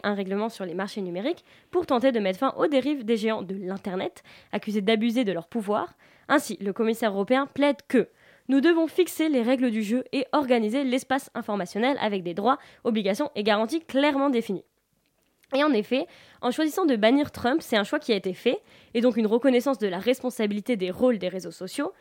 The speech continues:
Ce n'est pas la première fois que Twitter décide une action envers le président américain. Déjà en mai dernier, le réseau social avait pris la décision d'ajouter la mention «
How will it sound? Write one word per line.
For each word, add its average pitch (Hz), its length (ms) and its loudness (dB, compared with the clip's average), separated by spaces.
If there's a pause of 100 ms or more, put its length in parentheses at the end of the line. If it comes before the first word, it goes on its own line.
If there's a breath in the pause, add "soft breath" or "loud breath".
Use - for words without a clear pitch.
(160 soft breath)
Ce - 100 -10
n'est 185 120 -2
pas 220 100 2
la 196 80 0
première 196 240 -2
fois 220 140 -4
que 180 80 -12
Twitter 220 380 -4
décide 196 280 -4
une 185 120 -4
action 202 220 -6
envers 180 200 -4
le 160 80 -10
président 190 340 -6
américain. 175 440 -4 (440 soft breath)
Déjà 240 220 2
en 240 80 2
mai 214 120 2
dernier, 226 300 2
le 330 140 4
réseau 339 300 2
social 240 420 -4
avait 180 160 -6
pris - 180 -6
la 185 80 -4
décision 208 440 -6
d'ajouter 196 340 -4
la 180 80 -4
mention « 190 340 -4